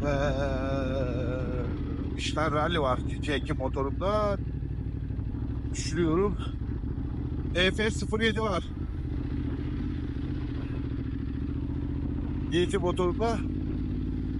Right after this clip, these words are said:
Ve Rally Star var. Kemal'in motorunda. Böyle bir kombinasyonla sürüyoruz. Evet, biraz huzurlu yollara geldik.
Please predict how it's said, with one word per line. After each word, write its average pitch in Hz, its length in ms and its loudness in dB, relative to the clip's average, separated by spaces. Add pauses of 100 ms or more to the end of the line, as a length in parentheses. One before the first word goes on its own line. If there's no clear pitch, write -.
(100)
Ve 175 160 0 (120)
Rally 208 240 0
Star 214 280 0
var. 214 220 0 (1800)
Kemal'in 180 320 0
motorunda. 175 480 -2 (960)
Böyle 170 260 0
bir 185 60 -2
kombinasyonla 170 720 -2
sürüyoruz. - 520 0 (800)
Evet, 143 240 2
biraz 165 260 0
huzurlu 160 340 0
yollara 156 360 0
geldik. 143 440 0